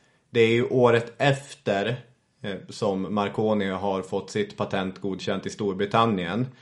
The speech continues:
Eh, sen i november nittonhundra så kommer Marconi söka patent i U S A och nekas. Och det här nekandet kommer fortsätta i tre års tid. Och han nekas därför att tekniken bygger på Teslas patent.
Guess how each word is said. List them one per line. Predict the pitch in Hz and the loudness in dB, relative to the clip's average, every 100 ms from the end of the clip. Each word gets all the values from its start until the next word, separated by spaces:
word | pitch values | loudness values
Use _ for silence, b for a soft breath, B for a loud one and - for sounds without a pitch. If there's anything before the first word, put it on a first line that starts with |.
| b b b b b b | b b b b b b
Eh, | 113 107 | 2 4
sen | 104 - 139 147 | 4 4 4 6
i | 139 | 6
november | 139 131 151 170 156 131 | 6 8 6 6 4 4
nittonhundra | 120 113 123 123 147 123 | 4 2 2 4 4 2
så | 98 | 0
kommer | 110 104 | 0 2
Marconi | 110 107 139 139 120 | 2 2 4 4 4
söka | 107 110 101 101 87 | 2 0 2 0 -2
patent | - 107 104 98 95 - - | -4 -6 -2 0 -2 -6 -6
i | 104 | -4
U | 101 | 0
S | 104 - | -2 4
A | 135 95 - | 6 6 2
och | 110 | 0
nekas. | 117 117 101 - - 131 92 - | 4 4 2 -4 0 2 2 -6
Och | - - | -10 -4
det | 110 | 0
här | 107 104 98 - - - | 2 0 0 -6 -16 -10
nekandet | 120 113 101 117 107 98 - | -2 0 0 -2 -2 -2 -4
kommer | 104 101 | -6 -4
fortsätta | 101 101 - 107 - 92 | -4 -6 -2 -4 -2 -2
i | 95 | -2
tre | 90 - 101 | -4 0 2
års | 101 101 | 2 -2
tid. | - 113 95 | -4 -2 -2
Och | 98 107 | -4 -4
han | 113 | 0
nekas | 123 117 101 135 120 - | 2 2 2 2 0 2
därför | 107 101 104 | 0 0 -2
att | 95 95 - b b b b - | -2 -4 -12 b b b b -8
tekniken | 113 123 123 117 117 107 | -2 0 0 0 0 2
bygger | 104 101 104 107 | 2 -2 0 0
på | 98 104 92 | 0 -2 -2
Teslas | - 104 - - 101 95 | 0 -2 -2 -4 -4 -4
patent. | - 104 131 127 80 - - - | -4 -2 4 4 4 -8 -12 -20